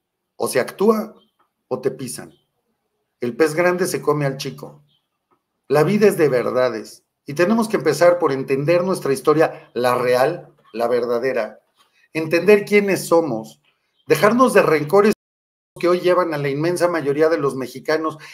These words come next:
a ser tremendamente agresivos, a ser incluso crueles en su actuar, a seguirnos peleando en nos-, entre nosotros mismos. Sigamos peleándonos entre mexicanos defendiendo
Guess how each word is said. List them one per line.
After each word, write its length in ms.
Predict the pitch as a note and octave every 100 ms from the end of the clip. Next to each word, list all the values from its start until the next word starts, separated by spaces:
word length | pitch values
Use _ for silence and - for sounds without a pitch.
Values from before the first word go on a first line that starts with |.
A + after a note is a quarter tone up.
| - -
a 80 |
ser 240 | C#3+ F#3+ F#3
tremendamente 680 | E3 E3 F3+ D#3+ D#3+ D#3 F3
agresivos, 760 | C#3 B2+ A#2 - E3+ E3+ C#3+
a 60 | C3+
ser 180 | C#3+ D#3+
incluso 540 | D#3+ D#3+ D#3 D#3 A#2+
crueles 680 | D#3+ D3 E3+ G#3 F#3 C3+ C3+
en 100 | B2+
su 160 | - A#2+
actuar, 600 | - _ D3 D3+ C#3 - - - -
a 80 | D3+
seguirnos 540 | D#3 - C4+ C#4+ C#4+
peleando 480 | - F3+ F#3+ G3+ G3+
en 180 | F#3 E3+
nos-, 240 | D3+ D3
entre 320 | E3+ D3 E3 D#3
nosotros 480 | D3+ G#3 G#3 A3
mismos. 380 | F#3+ F#3+ F#3+ F3 - - -
Sigamos 500 | - F#3+ C#4 D4 A#3
peleándonos 680 | - F#3 G3+ G#3 G#3 E3+ D#3+
entre 220 | D3 D3
mexicanos 600 | D3 D3 D3+ F3+ F#3+ F3
defendiendo 880 | D#3+ D3 D3 D#3 G3 G3 F#3+ F#3